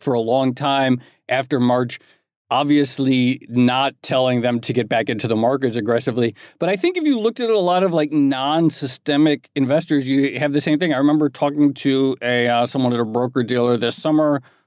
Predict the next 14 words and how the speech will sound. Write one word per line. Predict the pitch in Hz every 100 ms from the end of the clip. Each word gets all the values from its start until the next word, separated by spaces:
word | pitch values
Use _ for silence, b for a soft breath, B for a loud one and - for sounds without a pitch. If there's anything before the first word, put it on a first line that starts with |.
| -
whose | 123
clients | - 131 120 123
were |
mo-, | 117 120 120 _
mostly | 120 117 120 117 104
high | 113 113
net | 110
worth | 135 135 127
and | 110
family | 127 123 113
offices. | 107 117 123 113 117 117
And | 120
he's | 123
like, | 120